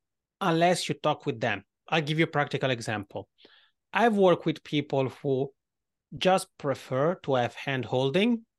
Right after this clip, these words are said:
They don't have time for going through a course, none of that. They really want to, "Okay, let's do a deep dive, intensive work. Let's immerse ourselves for a few days, few weeks,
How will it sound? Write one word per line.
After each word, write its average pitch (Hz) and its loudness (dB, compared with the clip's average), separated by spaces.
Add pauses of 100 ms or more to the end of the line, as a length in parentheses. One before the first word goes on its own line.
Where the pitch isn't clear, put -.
They 147 2
don't 175 2
have 139 0
time 139 0
for 120 -2 (440)
going 165 4
through 175 2
a 160 6
course, 160 2
none 143 -2
of 143 -4
that. 143 0
They 151 4
really 170 2
want 143 -2
to, 135 -4
"Okay, 131 -2
let's 151 0
do 156 -2 (440)
a 147 -4 (140)
deep 151 0
dive, 135 2
intensive 151 0
work. 131 2
Let's 139 -2
immerse 139 -2
ourselves 127 0
for 123 -2
a 123 0
few 165 -2
days, 143 2
few 151 0
weeks, 135 -2